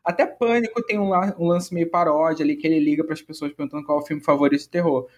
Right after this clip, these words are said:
Mas hoje em dia o gênero ele é muito mais paródia, né? A, a, vira uma sátira que brinca muito com esses clichês. Inclusive tem um filme na Netflix chamado Terror nos Bastidores, não sei se vocês assistiram,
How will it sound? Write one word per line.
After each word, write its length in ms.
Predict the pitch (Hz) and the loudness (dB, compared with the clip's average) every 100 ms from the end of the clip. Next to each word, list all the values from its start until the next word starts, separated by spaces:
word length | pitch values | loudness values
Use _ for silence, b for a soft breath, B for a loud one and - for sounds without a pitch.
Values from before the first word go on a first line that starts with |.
| B B B | B B B
Mas 240 | 147 156 | -2 2
hoje 300 | 185 214 214 214 | 2 2 0 -2
em 60 | |
dia 320 | 190 170 220 | -2 -2 0
o 80 | 226 | 0
gênero 360 | 208 196 196 196 | 0 -2 0 0
ele 100 | 196 | 0
é 40 | |
muito 220 | 185 190 | 0 -2
mais 220 | 202 190 - | -4 -4 -2
paródia, 680 | 233 233 175 156 175 165 | 0 2 2 4 2 0
né? 140 | 143 131 | -2 0
A, 800 | 123 120 123 123 - 117 120 123 | -2 -2 0 -2 -2 -4 -2 -2
a, 60 | |
vira 180 | 127 147 | 0 0
uma 160 | 160 180 | 2 0
sátira 480 | - 156 156 175 | 0 0 0 -2
que 140 | 175 185 | -2 -2
brinca 360 | 160 165 180 | 2 0 2
muito 280 | 185 170 180 | 2 2 2
com 80 | 190 | -2
esses 240 | 185 180 | -4 -6
clichês. 600 | - 208 240 - 147 135 - b b b | -4 -2 -2 0 0 0 -4 b b b
Inclusive 420 | 160 185 180 208 | 0 2 2 2
tem 140 | 214 196 | 2 2
um 100 | 202 | 2
filme 260 | - 175 | 0 -2
na 100 | 175 | 0
Netflix 500 | 165 160 - 160 160 | 0 -2 -2 -2 -2
chamado 300 | - 156 147 | -2 2 2
Terror 320 | - 147 147 165 | 2 0 2 4
nos 100 | 165 | 4
Bastidores, 680 | 147 156 143 135 135 156 156 | 2 0 -2 0 2 2 -2
não 60 | |
sei 100 | 147 | -10
se 140 | 143 - | -14 -10
vocês 120 | 147 | -8
assistiram, 640 | 143 131 - 156 139 127 | -8 -10 -2 0 0 -2